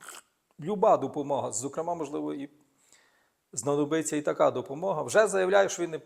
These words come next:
має права це робити і їх запрошувати.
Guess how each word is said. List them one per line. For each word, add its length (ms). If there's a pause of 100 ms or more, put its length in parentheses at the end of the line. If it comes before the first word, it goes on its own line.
має 280
права 420 (540)
це 300 (680)
робити 440
і 40
їх 160
запрошувати. 680